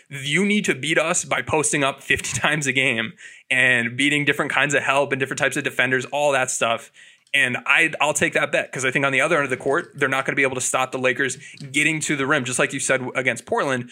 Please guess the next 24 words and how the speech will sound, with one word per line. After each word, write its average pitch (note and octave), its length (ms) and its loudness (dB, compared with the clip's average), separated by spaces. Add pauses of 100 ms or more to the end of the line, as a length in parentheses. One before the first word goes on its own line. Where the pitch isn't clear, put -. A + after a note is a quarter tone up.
(160)
the C3 60 -2
Lakers F3 260 2
are - 20 2
gonna C3+ 140 2
get C3+ 240 -2
to D#3 100 -4
the C#3+ 60 2
rim C#3+ 160 0
a D3+ 40 -2
ton, A#2+ 400 -2 (300)
and B2+ 580 0
Denver's C#3+ 380 0
not C3+ 200 0
gonna C#3 120 2
be D#3+ 160 0
that C#3+ 220 0
team C3+ 240 -2
that's A2+ 160 -2
gonna C3+ 160 -2
go B2 100 -2
super B2+ 380 -4
hot - 260 -2
from B2 160 -6
three A#2+ 560 -6